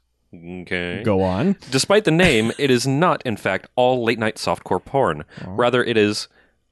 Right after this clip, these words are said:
Speaker 1: a word I can't pronounce that starts with K and has, like, ninety consonants in a row. Um, for a generation raised on late-night television and B-movie V H S tapes,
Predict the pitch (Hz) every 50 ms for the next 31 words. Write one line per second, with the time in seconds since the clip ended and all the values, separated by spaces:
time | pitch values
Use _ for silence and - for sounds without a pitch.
0 | _ _ _ _ _ - 113 104 98 98 117 131 139 117 107 107 - 127 107 87
1 | 110 107 120 120 113 - - - - - 117 104 - - 104 - - 151 139 127
2 | 117 104 104 107 104 98 110 101 90 101 98 98 98 101 98 92 - 117 110 110
3 | - - 110 95 - - 92 87 85 85 82 87 - _ - - - - _ _
4 | - 98 98 95 95 92 90 90 90 90 92 - _ _ _ _ _ _ _ _
5 | _ _ _ _ _ _ _ _ _ _ _ 101 104 - - - 135 120 110 107
6 | 104 113 151 160 165 151 147 151 - - 143 135 131 127 120 127 120 - - 104
7 | 107 104 104 104 98 110 123 - - 127 123 - - - - 120 120 113 117 110
8 | 123 113 110 - 101 98 90 - 120 123 120 117 110 113 104 92 98 98 95 95
9 | - - 117 110 - - - - 71 - _ - -